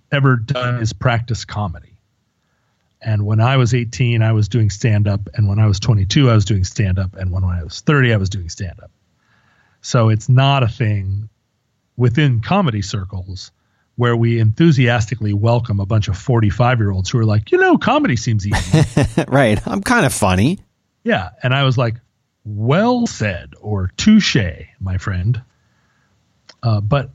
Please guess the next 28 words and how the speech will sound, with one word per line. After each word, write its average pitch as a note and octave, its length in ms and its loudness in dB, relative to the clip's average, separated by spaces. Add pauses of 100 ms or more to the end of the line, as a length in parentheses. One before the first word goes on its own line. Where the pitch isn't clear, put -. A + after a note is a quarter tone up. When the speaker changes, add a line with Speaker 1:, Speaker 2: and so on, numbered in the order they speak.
(320)
Speaker 1:
when B2+ 160 2
I F3+ 100 2
was E3 140 4
eight C3 100 2
years A#2 180 2
old, A#2+ 200 0
I A#2 60 2
wanted A#2 180 2
to A2 80 0
be A2 100 0
a G2 60 0
public G2+ 340 -2
intellectual. F#2+ 520 -4 (400)
And G2 140 -2
when G2 140 0
I F#2 80 0
was F2+ 320 -4
twelve, G#2+ 460 2
and G2 140 2
when F#2+ 100 2
I F#2 80 2
was G2 140 2
eighteen, G2+ 560 0
and F#2 100 2
when F#2 100 2
I F#2 60 0
was F2 120 -2
twenty-four. F2+ 720 -4